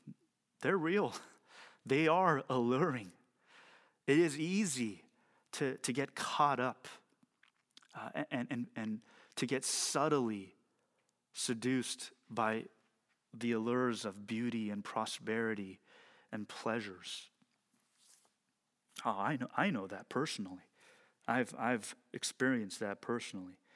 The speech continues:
And I'm sure you have as well. I'm sure you're dealing with that even now. And perhaps even during covid, as some of these things were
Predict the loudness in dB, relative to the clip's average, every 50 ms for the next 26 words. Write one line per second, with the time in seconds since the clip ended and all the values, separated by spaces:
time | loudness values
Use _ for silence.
0 | -20 -20 -20 -20 _ _ -8 -6 -4 -4 -2 -2 0 2 2 2 2 0 0 0
1 | 0 0 0 -2 -2 -4 -6 -6 -6 -6 -4 -2 0 2 2 2 2 0 2 2
2 | 2 4 4 4 4 4 4 4 4 4 4 2 2 2 2 2 2 2 0 0
3 | -2 -2 -2 -2 -2 -2 -4 -4 -6 -10 -12 -16 -14 -4 -2 0 6 8 8 8
4 | 10 8 6 6 4 2 2 2 2 2 0 0 -2 -8 -16 -16 -12 _ 4 6
5 | 8 8 6 6 4 4 6 6 6 4 2 2 2 2 2 -4 -12 -2 4 4
6 | 6 6 6 4 4 6 6 6 6 4 4 2 2 2 2 2 2 2 0 0
7 | -2